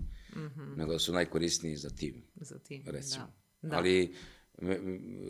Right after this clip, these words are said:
Speaker 2: kroz svoju neku igračku karijeru, ono, imao sam zaista prilike da uživam u toj igri, jer sam voleo fudbal pre svega, ali sam imao i oko sebe, e, igrače, to jest sa igrače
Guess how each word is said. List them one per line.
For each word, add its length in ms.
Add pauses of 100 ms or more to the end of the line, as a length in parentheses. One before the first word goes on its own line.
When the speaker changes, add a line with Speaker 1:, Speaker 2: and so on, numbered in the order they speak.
(100)
Speaker 2:
kroz 280
svoju 280
neku 240
igračku 320
karijeru, 580
ono, 200
imao 180
sam 160
zaista 520 (320)
prilike 340
da 120
uživam 420
u 60
toj 240
igri, 360 (300)
jer 120
sam 140
voleo 240
fudbal 420
pre 140
svega, 400 (320)
ali 200
sam 200
imao 240
i 120
oko 180
sebe, 280
e, 440 (460)
igrače, 560
to 120
jest 200
sa 260
igrače 520